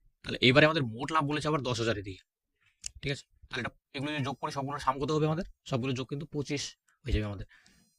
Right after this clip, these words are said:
তাহলে একটা কাজ করতে পারি, এখানে লিখতে পারি এক, দুই, তিন, দশ হাজার। এটা পঁচিশের ভ্যালু। আমাদের চেয়েছে এ এর মান, এ এর মান কত? দশ। তাহলে দশ দিয়ে এটা just গুণ করে নেব, এটাই হচ্ছে অ্যান্সার আমাদের।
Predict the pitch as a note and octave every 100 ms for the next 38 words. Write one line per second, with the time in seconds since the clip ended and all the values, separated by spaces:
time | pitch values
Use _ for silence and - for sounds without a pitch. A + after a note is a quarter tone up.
0 | - A#2 A#2+ A2+ A#2 A#2+ - B2+ B2+ B2
1 | A2+ A#2 A2+ - A#2+ C3 E3 _ _ _
2 | _ _ _ - A#2+ B2 - _ - A#2
3 | G#2+ A2+ D3 - _ _ _ _ _ -
4 | B2+ G2 G#2+ - - - - _ _ _
5 | _ _ _ _ - C3 A#2+ - A#2+ C#3
6 | A#2+ C#3 A2 G2+ G2 _ _ _ _ _
7 | _ - - B2+ C3 - D#3 F#3+ - D3
8 | C#3 A2 A2 B2+ C3+ D3 C#3+ C#3 D3 D3+
9 | A2+ A#2 A2+ - - _ - A#2+ A#2+ B2
10 | A2 A#2+ A#2 C#3 - - A#2+ A#2 A2+ A2+
11 | G2 _ _ _ - D3 D#3 C#3+ D3 -
12 | C3 B2+